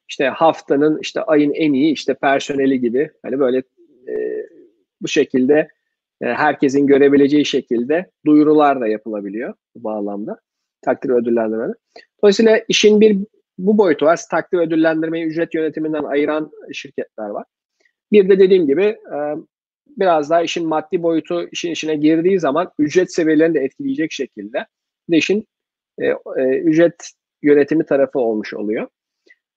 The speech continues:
Dolayısıyla bu şekilde bir, e, farklı farklı türle-, türlerinden bahsedebiliriz. E,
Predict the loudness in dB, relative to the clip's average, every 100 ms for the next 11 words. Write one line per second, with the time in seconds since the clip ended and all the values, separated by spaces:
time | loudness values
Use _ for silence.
0 | -2 0 0 0 0 2 2 2 0 2
1 | 0 -4 _ -4 -2 -2 -2 -2 0 -2
2 | -8 _ _ _ _ _ _ _ _ _
3 | _ _ _ -6 -6 -4 -2 0 0 -2
4 | -4 0 2 0 -2 _ -6 -4 -2 -4
5 | -2 -2 -2 -4 -2 -2 -4 -8 -16 _
6 | _ _ _ _ _ _ _ -6 -2 0
7 | 0 -2